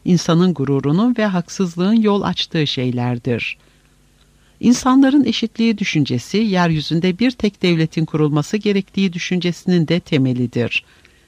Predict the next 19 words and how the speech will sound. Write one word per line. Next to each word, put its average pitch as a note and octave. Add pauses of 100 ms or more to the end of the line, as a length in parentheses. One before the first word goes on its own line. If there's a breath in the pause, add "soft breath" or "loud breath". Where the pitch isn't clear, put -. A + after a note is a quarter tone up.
(160 soft breath)
Bu F3
düşünceye D3
bağlı C3+
olan C3
Seneca, C3+ (280 loud breath)
kendini A3+
bir A3+
dünya G#3
yurttaşı F3+
olarak C3
kabul B2+
eder. B2 (600 soft breath)
Seneca'nın D#3
kendini D#3
dünya G3+
yurttaşı F#3
olarak C3+
tanımlamasındaki D3
amaç, C3